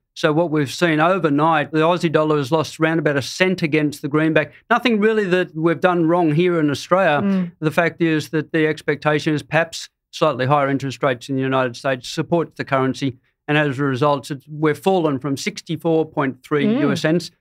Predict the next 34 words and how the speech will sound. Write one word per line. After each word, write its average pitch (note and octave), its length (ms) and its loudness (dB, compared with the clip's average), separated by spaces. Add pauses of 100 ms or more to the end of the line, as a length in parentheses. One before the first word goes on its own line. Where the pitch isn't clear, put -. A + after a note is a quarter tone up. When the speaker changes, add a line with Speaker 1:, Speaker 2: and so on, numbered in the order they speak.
(160)
Speaker 1:
to F#3 100 -4
sixty-three A3+ 680 -2
point D#3+ 380 0
two E3 180 0
U D3 240 2
S C3+ 120 -2
cents. B2+ 260 -8
So - 240 -4
Speaker 2:
<laughs> - 40 -16
Yes, B3+ 320 0
exactly A#3 500 -2
right. G#3 240 2
Speaker 1:
Mm. F3+ 40 -6
Speaker 2:
Massive, G3+ 500 -2
massive E3+ 360 -6
drop. F3+ 360 -2 (340)
And G#3+ 300 2
in A3 160 -2
terms A#3 260 0
of G#3+ 100 -4
Speaker 1:
Mm. - 40 -20
Speaker 2:
China, A3+ 400 0
we F#3+ 140 0
had G3 280 0 (300)
those G3 320 0
inflation G#3+ 640 -2
figures G#3 320 -4
coming G#3 360 -2
out G#3+ 220 0
and G3 140 -2
also F#3 480 -2
international F3 680 -6
trade F3 320 -4
data. F#3+ 400 0